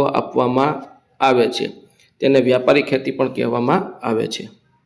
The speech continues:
ત્યાર પછી નીચે આપેલા ચિત્રોને ઓળખી તેના નામ લખો. તો પહેલું ચિત્ર છે ચોખાનું, બીજું ચણાનું,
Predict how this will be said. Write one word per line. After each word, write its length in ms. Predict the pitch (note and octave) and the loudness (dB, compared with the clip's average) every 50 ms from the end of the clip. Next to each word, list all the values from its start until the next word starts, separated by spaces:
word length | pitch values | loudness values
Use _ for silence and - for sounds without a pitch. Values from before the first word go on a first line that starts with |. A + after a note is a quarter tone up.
| _ _ _ _ _ _ _ _ _ _ _ _ _ _ _ _ _ _ _ _ _ _ _ _ _ _ _ _ _ _ _ _ _ _ _ _ _ _ _ _ _ _ _ _ _ - | _ _ _ _ _ _ _ _ _ _ _ _ _ _ _ _ _ _ _ _ _ _ _ _ _ _ _ _ _ _ _ _ _ _ _ _ _ _ _ _ _ _ _ _ _ 0
ત્યાર 220 | - C#3+ D#3 D#3+ D#3 | 2 4 4 4 4
પછી 420 | - D3 - - C#3+ D3 D3 D3 C#3+ | 2 -2 0 2 2 2 4 4 4
નીચે 280 | C3+ C3+ C3+ C3+ C3+ D3 | 4 4 4 4 4 2
આપેલા 300 | D#3 D#3 - - D3 C#3+ | 4 4 2 2 2 2
ચિત્રોને 440 | C#3 - C#3+ C#3 - C#3 C3+ C3+ C3+ | 2 0 0 0 2 2 2 2 2
ઓળખી 420 | - - D3+ D3 C#3 - - C#3 | 2 4 4 2 2 2 0 -2
તેના 240 | C3 - B2+ B2 B2 | 0 0 0 0 0
નામ 260 | A#2+ B2 C3 C3+ C3+ | 0 2 2 2 2
લખો. 360 | C3+ C3+ C3 C3+ - C3+ C#3 C3+ | 2 2 2 2 2 0 0 0
તો 160 | C3+ - - | 0 -4 -2
પહેલું 280 | - B2+ B2+ C3 C#3+ | 0 0 0 0 0
ચિત્ર 340 | C3+ C#3+ C#3 C#3 C#3+ C#3 C#3 | 0 -2 -4 0 0 0 0
છે 220 | C3 C3+ C3+ C3+ C3 | 2 2 2 2 0
ચોખાનું, 560 | C3+ - C3 A#2+ - - B2 C3+ C#3 C#3+ C#3 | 0 -2 -2 -2 0 0 0 2 2 2 2
બીજું 420 | A#2+ C3 B2+ A#2+ - B2+ B2+ B2 - | 2 0 -2 0 0 0 0 0 0
ચણાનું, 480 | - B2 B2 C3 C3+ C3+ C#3 D3 D3 | 2 4 4 4 4 4 4 2 2